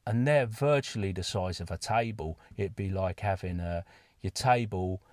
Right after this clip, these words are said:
in a vertical, um, position up on the wall, and the kids could all log into the classroom. I'd like to think we'd be rolling dice, but if dice become a problem,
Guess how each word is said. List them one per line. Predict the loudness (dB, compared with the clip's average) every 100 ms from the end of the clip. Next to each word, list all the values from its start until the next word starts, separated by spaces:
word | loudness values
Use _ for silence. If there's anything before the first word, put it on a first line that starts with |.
| -20 _ _ _ _
in | -4
a | -2
vertical, | 2 4 4 0 -6 0 0 0 -6 _ _ _ _ -10
um, | -6 -4 -6 -8 -14 _ _ _ -2
position | 0 2 0 0 -2 0
up | -2 0
on | -2
the | 0
wall, | 2 2 0 _ _ _ _ _ -20 _ _ _ -4
and | 0 2 0 -2 -4 -8
the | -6
kids | 2 2 2 -4 -10 _ -20 -6
could | 0 2
all | 2 2
log | 2 2
into | -2 -2
the | -4 -6 -10 -20 _
classroom. | 2 6 6 4 2 2 2 0 _ _ _ _ _ -20 _ _ _ _ -20 -20 0
I'd | 4
like | 8 6
to | 6
think | 0 0
we'd | 2 0
be | 2
rolling | 6 6 6 2
dice, | 4 6 6 4 -4 -8 _ _ _ -20 -6
but | -4
if | -4 -4 2
dice | 6 4 2
become | -2 2 2
a | 2
problem, | 2 4 4 2 0